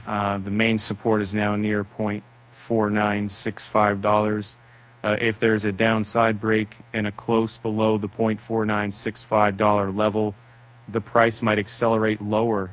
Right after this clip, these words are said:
In the stated case, the price could drop and test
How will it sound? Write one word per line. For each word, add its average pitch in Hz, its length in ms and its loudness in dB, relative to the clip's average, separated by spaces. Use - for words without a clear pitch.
In 110 160 -2
the 104 80 -2
stated 107 420 -2
case, 101 380 -6
the 107 100 -12
price 107 320 -2
could 98 220 -6
drop 104 400 0
and 98 200 -4
test - 540 -4